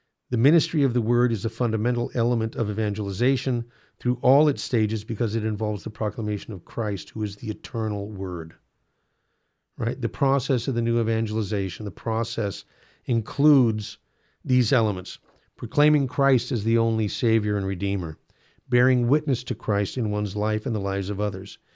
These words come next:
preaching the gospel, which is the life and teachings, uh, of Jesus and the good news of salvation, w-, teaching what it means to believe in and follow Christ as a disciple, celebrating the sacraments of initiation,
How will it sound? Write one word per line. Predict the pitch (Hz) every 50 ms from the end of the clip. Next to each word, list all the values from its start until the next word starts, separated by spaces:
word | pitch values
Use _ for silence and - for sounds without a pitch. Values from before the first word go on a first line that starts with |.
| _ _ _ _ _ _ _ _
preaching | - 135 147 165 160 - 170 170
the | 165
gospel, | 151 160 165 175 165 - - - 110 85 76 _ _ _ -
which | 120 110 104 -
is | 131 117
the | - 139
life | 131 131 156 165 160 165
and | 165 156 131
teachings, | - - 160 165 165 - - 107 101 107 104 - - _ _ _ _ _ _ _ _ _ -
uh, | 123 113 120 120 120 - - -
of | - 120 120 123 120
Jesus | 104 120 143 156 127 107 104 -
and | 123 107
the | 113
good | 107 104 123 143 143
news | 117 120 135 151 139 127
of | 127 120
salvation, | - 139 147 151 147 165 175 165 - - 104 - _ _ _ _ _ _ _ _ _ _ _ _ _ _ _ _ _ _ -
w-, | 196 - 131 160 - -
teaching | - - 165 143 - 143
what | 143 135
it | 131 127
means | 131 135 143 131 -
to | - 127
believe | 110 127 123 123 143 160 170 170 135
in | 120 110 110
and | 113 113 110 107
follow | - 120 120 123 123
Christ | 120 - - 120 117 113 110 -
as | 127 101 107
a | 110
disciple, | 101 113 104 - - 117 117 120 117 117 117 110 - _ _ _ _ _ _ _ _ _ _ _ _ _ _ -
celebrating | - - - 151 143 147 143 135 147 139 135 131
the | 127 123
sacraments | - - 135 127 131 131 - 123 123 117 -
of | 117 113
initiation, | 110 113 120 - - 123 117 117 120 123 113 - - 104 92 95